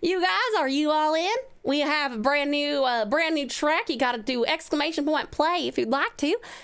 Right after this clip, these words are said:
And, uh, besides that, let's get started. You can join anytime during these ten seconds, as long as you join while they are counting down. Gorgeous Ghosty, thank you for coming in. Lab, you made it. Well done. Space, you made it too. <gasps> I'm so happy y'all made it. Oh no,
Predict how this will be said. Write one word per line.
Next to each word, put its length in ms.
And, 380
uh, 160
besides 400
that, 240
let's 160
get 160
started. 540
You 100
can 160
join 240
anytime 480
during 220
these 160
ten 240
seconds, 460
as 100
long 180
as 100
you 60
join 340
while 220
they 160
are 160
counting 380
down. 260
Gorgeous 320
Ghosty, 480
thank 220
you 160
for 100
coming 380
in. 300
Lab, 280
you 100
made 280
it. 240
Well 240
done. 320
Space, 360
you 180
made 200
it 80
too. 500
<gasps> 380
I'm 200
so 120
happy 240
y'all 200
made 500
it. 140
Oh 260
no, 60